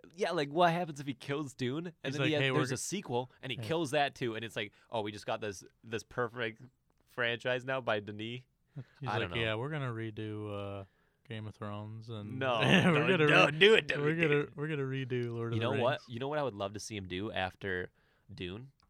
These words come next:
Speaker 2: Little independent
Speaker 1: Yeah,
Speaker 2: short.
Speaker 1: ju-, no, no,
Speaker 2: <laughs>
Speaker 1: well, just go down to something
Speaker 2: Yeah.
Speaker 1: small again.
Speaker 2: He does the
Speaker 1: Do, like, a
Speaker 2: next
Speaker 1: little
Speaker 2: before
Speaker 1: thriller.
Speaker 2: movie. No, I'm just kidding.
Speaker 1: Give me,
Speaker 2: What?
Speaker 1: give me,
Speaker 2: No,
Speaker 1: no,
Speaker 2: you
Speaker 1: give
Speaker 2: gotta
Speaker 1: me, like,
Speaker 2: do
Speaker 1: a
Speaker 2: Link
Speaker 1: romance.
Speaker 2: later. Yeah, that'd be cool.
Speaker 1: Give me a romance.
Speaker 2: I like people mixing it up,
Speaker 1: Yeah,
Speaker 2: so,
Speaker 1: that, I
Speaker 2: sure.
Speaker 1: would love to see that, but,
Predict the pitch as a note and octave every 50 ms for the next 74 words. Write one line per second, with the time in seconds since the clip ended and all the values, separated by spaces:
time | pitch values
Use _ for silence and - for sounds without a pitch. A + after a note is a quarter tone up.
0 | _ _ B2+ A#2 G2+ G2+ G#2 G#2+ G#2+ G#2 G2+ - - A2 G#2+ G#2 G2+ G2 G2 G#2+
1 | A2+ G#2+ A2 A2+ B2 - - - - G#2 F#2+ - B2+ A#2+ - D3+ - - C#3+ F3
2 | F3+ D3+ D3 F3+ D3+ B2 A#2 G#2+ A2+ G#2+ G2 F2 A#2+ A#2 A2+ G2+ A2 G#2+ A2+ G#2
3 | - A#2+ A#2+ B2 A2 G#2 - G2 G#2 A2 G#2 F#2 F2+ F2+ F#2 - _ _ C3 B2+
4 | B2 A#2+ A#2 A2+ G#2+ G#2+ A2+ A2+ A2+ G#2+ A2 A2+ A#2 A2+ G#2+ G#2+ A2 A2 A2 A2
5 | A2 A2+ A2+ A2+ A2+ A2 G#2 G#2 G2+ - _ - - B2+ D#3 - - - - -
6 | - - - G#2+ - - _ _ _ _ _ _ _ - G#2 A2 D3 F#3 F#3+ C#3+
7 | C3 B2 - D4+ F4+ F4+ F#4+ F#4 E4+ C#4 A3+ C#3+ - G#3+ - B3 - D#4+ - -
8 | - - D#3 B2 A2 C3 - - F#3+ D3 A2 - G#2 G#2 G2+ A#2+ - - - -
9 | - - - - - - - - - - B2+ - G#2+ A2 A2+ A2+ B2 C3+ C#3 C3
10 | - - _ _ _ - C#3 F3 F#3+ F3+ - D#3+ C#3 - C3 B2 B2 A#2+ - -
11 | A#2 A2 A2+ A2+ G#2+ G#2 - - C3 D#3+ D3 G#2 G2 F#2 - - - - - A#2
12 | A#2+ - A2+ A#2+ A#2 A#2+ A2+ A2+ G#2+ - A#2 A2 G#2+ F#2+ G#2 G2 F#2+ -